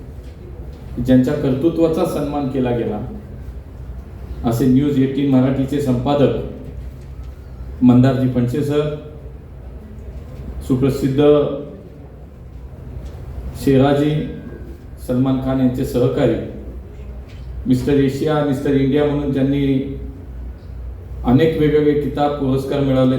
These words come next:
ते सुहास खामकर, तरुण उद्योजक श्रेयस ओळकर आणि अमित गोखले, या सगळ्यांना आज या ठिकाणी सन्मानित करण्यात आलं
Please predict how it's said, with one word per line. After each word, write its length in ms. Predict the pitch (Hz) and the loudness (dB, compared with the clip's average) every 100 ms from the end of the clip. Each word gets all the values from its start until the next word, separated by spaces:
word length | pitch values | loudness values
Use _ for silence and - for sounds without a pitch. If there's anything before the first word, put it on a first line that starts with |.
| - | 0
ते 140 | 127 - - - - 120 | -2 -2 -8 -12 -12 -2
सुहास 360 | 120 120 - | 2 2 0
खामकर, 500 | 117 120 135 139 147 - - - - - - - - - - - - - - - - 131 | -2 -2 0 0 0 -4 -8 -14 -18 -18 -18 -18 -16 -14 -14 -16 -18 -16 -14 -14 -2 2
तरुण 220 | 135 143 | 4 4
उद्योजक 520 | 131 139 147 147 147 - - - | 2 4 4 6 2 -2 -8 -8
श्रेयस 380 | 131 131 127 131 | 2 4 4 4
ओळकर 520 | 127 127 147 156 156 | 4 4 2 2 2
आणि 140 | 127 131 | 2 2
अमित 280 | 127 170 - | 2 2 2
गोखले, 340 | 107 113 104 95 - - - - - 123 | 0 0 -4 -6 -8 -14 -20 -20 -8 -4
या 80 | |
सगळ्यांना 480 | 127 127 123 147 147 | 0 0 2 2 2
आज 200 | 143 131 | 2 2
या 80 | 131 | 2
ठिकाणी 300 | 120 131 131 | 2 2 2
सन्मानित 460 | 123 120 127 - - | 2 2 2 2 0
करण्यात 300 | 143 139 131 | 0 0 2
आलं 300 | 135 147 143 | 2 2 0